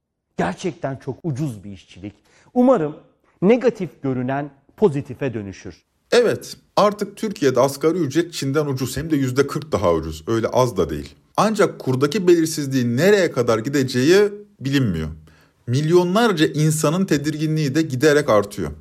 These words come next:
Speaker 2: Yirmi beş Kasım'da toplanan Milli Güvenlik Kurulu'nun gündemine bile ekonomi giriyor. Toplantının sonuç metninde şunlar kaydedildi.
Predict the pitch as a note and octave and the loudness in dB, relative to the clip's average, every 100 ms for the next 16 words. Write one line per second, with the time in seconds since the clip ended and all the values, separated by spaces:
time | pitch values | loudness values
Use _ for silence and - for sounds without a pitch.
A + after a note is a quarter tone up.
0 | _ _ B2 D#3 F#3+ B3 B3 B3 F#3 C3+ | _ _ -4 -2 0 0 2 0 0 -2
1 | A#2+ D#3 D#3 F#3 A3+ G#3+ C#3 D3+ E3+ G3+ | 0 -2 0 0 0 -2 -4 -4 -2 -2
2 | E3+ F3 F3 G#3+ A3 E3+ E3 G3+ G3 C3 | 0 0 0 -2 -4 0 0 0 -2 -2
3 | C#3+ D3+ E3 G3+ A#3 D#3 D3 C#3 C#3 C3 | 0 2 2 2 2 4 2 4 2 2
4 | B2+ G#2+ F#2 E2 D#2 D#2 _ _ - - | 0 0 0 0 -4 -8 _ _ -4 0
5 | C#3+ C#3+ E3 D#3+ F3+ - D#3+ G3+ - D#3 | 2 4 2 2 -4 -2 -2 -2 0 -4
6 | D#3 D#3 F#3 G3+ F3 F#3+ G3+ F3+ A#2 F#2+ | -4 -2 -2 -2 0 2 2 2 2 2
7 | F2 D2+ - | -4 -8 -12